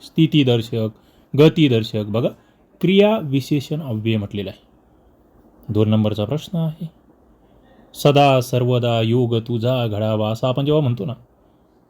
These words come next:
नित्य मी एखादं काम करतो आहे, सतत तो असं बोलतो आहे,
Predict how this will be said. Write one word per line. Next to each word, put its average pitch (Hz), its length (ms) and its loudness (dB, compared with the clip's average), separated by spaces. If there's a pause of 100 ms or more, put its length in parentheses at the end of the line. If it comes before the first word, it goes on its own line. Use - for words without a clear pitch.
(340)
नित्य 151 380 4
मी 156 120 6
एखादं 143 240 2
काम 123 280 2
करतो 110 280 -2
आहे, 101 440 -4
सतत 151 400 0 (1400)
तो 147 60 6
असं 131 280 4
बोलतो 113 360 2
आहे, 101 500 -2